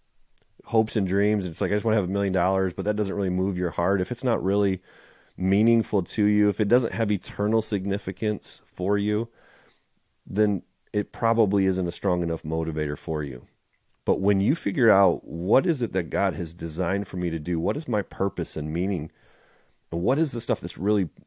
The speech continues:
pushing me and propelling me to greatness in Christ?"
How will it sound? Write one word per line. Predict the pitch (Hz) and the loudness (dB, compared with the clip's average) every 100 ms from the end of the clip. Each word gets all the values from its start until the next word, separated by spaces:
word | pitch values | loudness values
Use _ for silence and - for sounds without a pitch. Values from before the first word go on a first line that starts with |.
| - | -20
pushing | - 123 - 107 | -4 -4 -2 -2
me | 90 | 0
and | 82 | -2
propelling | - - - 113 120 107 | -4 -8 -6 -2 0 0
me | 92 | 0
to | 87 - | -4 -6
greatness | 82 78 71 110 - - - _ _ _ _ - | -4 -2 -2 -6 -12 -16 -20 _ _ _ _ -4
in | 98 101 | -2 0
Christ?" | - 73 50 - - | 0 0 -2 -12 -20